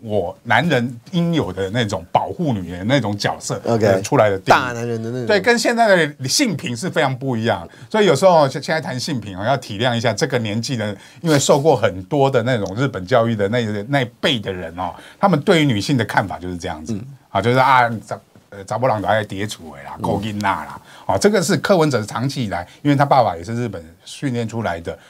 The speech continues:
Speaker 1: 日本教育训练出来，所以他们家庭的教育里面就有这一副，这，
Speaker 2: 嗯。
Speaker 1: 这，这样一个，一个对于，呃，性别，哎，所以他因此也对蔡，蔡总统的领导会有很多的意见。
Speaker 2: 嗯。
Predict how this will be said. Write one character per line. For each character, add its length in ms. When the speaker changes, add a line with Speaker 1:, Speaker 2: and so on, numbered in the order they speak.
Speaker 1:
日 100
本 120
教 160
育 40
训 120
练 140
出 60
来， 80
所 120
以 60
他 60
们 100
家 160
庭 140
的 100
教 220
育 80
里 80
面 160
就 140
有 80
这 220
一 80
副， 220
这， 180
Speaker 2:
嗯。 140
Speaker 1:
这， 160
这 180
样 180
一 160
个， 300
一 140
个 160
对 260
于， 240
呃， 240
性 220
别， 200
哎， 160
所 200
以 40
他 200
因 200
此 240
也 140
对 240
蔡， 240
蔡 160
总 220
统 180
的 500
领 140
导 320
会 120
有 100
很 260
多 220
的 240
意 140
见。 240
Speaker 2:
嗯。 240